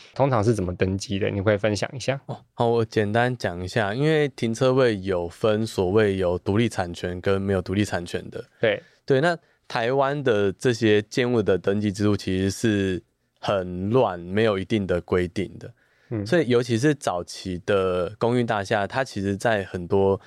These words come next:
Speaker 2: 的誊本上面是没有记载说这一户到底有没有车位。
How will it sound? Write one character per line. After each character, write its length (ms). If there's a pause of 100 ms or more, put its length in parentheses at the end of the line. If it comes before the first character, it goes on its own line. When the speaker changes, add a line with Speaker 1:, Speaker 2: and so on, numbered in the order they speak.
(440)
Speaker 2:
的 360
誊 180
本 100
上 160
面 140
是 100
没 120
有 120
记 240
载 240
说 540
这 180
一 80
户 340
到 140
底 120
有 60
没 100
有 100
车 320
位。 180